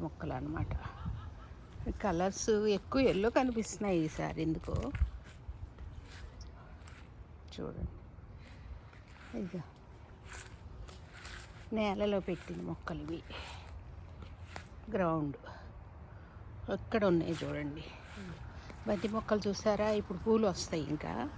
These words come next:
అదిగో బంతి మొక్కలు అదిగోండి గ్రౌండ్లో పెట్టినవి. ఈసారి నెక్స్ట్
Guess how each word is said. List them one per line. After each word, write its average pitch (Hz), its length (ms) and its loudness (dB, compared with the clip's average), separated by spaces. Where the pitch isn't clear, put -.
అదిగో 208 320 4
బంతి 185 280 2
మొక్కలు 196 320 2
అదిగోండి 190 420 4
గ్రౌండ్లో 196 460 4
పెట్టినవి. 160 440 2
ఈసారి 202 380 6
నెక్స్ట్ - 280 2